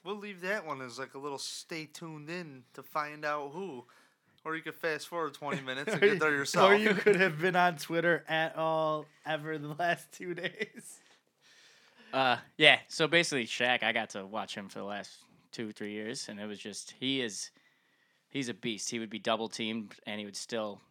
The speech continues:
Speaker 3: still get through everyone. And he's more of a, he's actually better stopping the run than he is getting the, to the passer. He contains the edge perfect, and he drops back in coverage too, actually. And there's a few times he's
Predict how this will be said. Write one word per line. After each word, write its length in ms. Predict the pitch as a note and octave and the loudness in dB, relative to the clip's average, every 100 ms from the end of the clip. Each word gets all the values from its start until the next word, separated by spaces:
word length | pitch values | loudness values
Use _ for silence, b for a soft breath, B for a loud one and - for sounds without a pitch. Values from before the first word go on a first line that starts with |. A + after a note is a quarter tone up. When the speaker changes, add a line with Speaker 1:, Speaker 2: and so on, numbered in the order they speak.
| _ _ _ _ _ _ _ _ | _ _ _ _ _ _ _ _
Speaker 3:
still 300 | - - C#3 | -16 0 0
get 140 | A#2+ - | 0 -2
through 120 | G#2+ | -4
everyone. 220 | G2 F#2+ | -4 -6
And 160 | A2 A2 | -6 -2
he's 160 | F3+ | 0
more 200 | G3+ E3+ | 8 8
of 100 | A#2+ | 8
a, 200 | G#2+ G2 - _ | 4 -2 -8 _
he's 180 | - D3+ | -4 2
actually 260 | D#3 - A#2+ | 2 2 2
better 260 | A#2+ B2 | 2 2
stopping 320 | - B2+ B2 | 2 0 0
the 80 | A#2 | -2
run 220 | A#2+ C3 | 0 0
than 120 | B2+ B2+ | 0 -2
he 80 | B2+ | -2
is 280 | A#2+ - - C#3 | -4 -8 -10 -2
getting 200 | C#3+ C3+ | -2 -2
the, 80 | A#2 _ _ - B2+ | -6 _ _ -20 -10
to 100 | C3+ | -8
the 60 | |
passer. 320 | B2+ E3+ - F#2+ | -4 -4 -4 -8
He 160 | G2+ - | -10 -12
contains 300 | A2 A#2+ A#2 | -4 -4 -2
the 100 | A#2 | 0
edge 220 | A2+ G#2 | -2 -2
perfect, 480 | - A#2 G#2 G#2 - | -6 -6 -8 -12 -14
and 180 | G#2 F#2 b b b b | -18 -18 b b b b
he 240 | - B2 A#2 | -4 -4 -4
drops 460 | - G#2 A#2 - | 0 4 4 2
back 300 | - B2 A#2+ | 2 4 4
in 120 | G#2 | 0
coverage 420 | F#2+ A#2+ A2+ F#2 - | 0 0 0 -8 -4
too, 220 | B2 G#2 | -2 -2
actually. 520 | G2+ - G2 A2 A#2+ _ _ | -4 -8 -6 -6 -8 _ _
And 180 | G#2+ G2 - | -14 -12 -8
there's 160 | G#2+ | -8
a 140 | G#2 G2 - _ | -8 -12 -20 _
few 320 | - B2 D#3 F3+ | -8 0 0 0
times 460 | C#3+ D#3 F3 D3+ | -2 -2 -2 -6
he's 440 | - C3 B2 - | -6 -6 -6 -8